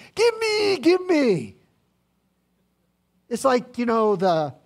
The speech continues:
genie in the bottle. I don't wanna do the incantation, at least because someone will have a problem with it. But the genie pops out, right? And he says, "Hi,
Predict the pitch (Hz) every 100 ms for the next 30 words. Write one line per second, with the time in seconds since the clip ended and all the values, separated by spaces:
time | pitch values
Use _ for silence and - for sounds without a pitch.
0 | _ _ _ - 208 285 285 269 247 240
1 | 262 220 - - _ _ _ _ _ _
2 | _ _ _ _ _ _ _ _ _ _
3 | _ _ _ - 165 160 143 160 151 143
4 | 151 127 156 147 143 135 143 127 _ _
5 | 147 139 143 131 156 143 123 135 117 131
6 | 135 127 123 120 127 - _ _ _ 226
7 | 233 220 330 320 - 240 226 - 277 160
8 | 135 160 196 240 233 170 _ _ _ _
9 | _ _ _ 226 190 226 190 - _ _
10 | _ - 359 339 -